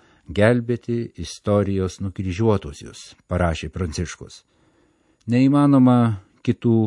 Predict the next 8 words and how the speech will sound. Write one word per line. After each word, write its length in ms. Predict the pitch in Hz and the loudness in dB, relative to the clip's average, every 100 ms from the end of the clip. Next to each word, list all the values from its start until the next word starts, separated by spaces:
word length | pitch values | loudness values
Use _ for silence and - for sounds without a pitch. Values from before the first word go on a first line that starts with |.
| 101 _ | -2 _
įtikinti 640 | - 104 143 131 113 104 | -10 -6 -4 -2 -2 -4
Dievo 340 | 87 101 92 92 | -2 0 0 0
meilę 420 | 95 95 92 90 | 0 0 -2 -4
vien 260 | 87 90 85 | -4 -4 -4
žodiniu 500 | - 113 107 101 98 | 2 4 4 0 -4
skelbimu 600 | - 101 92 85 95 92 - _ _ _ | -4 -4 -2 -2 -2 -2 -6 _ _ _
ar 200 | 95 95 80 | -10 -8 -6
reklama. 640 | 90 - 104 117 117 | -6 -4 -2 0 -2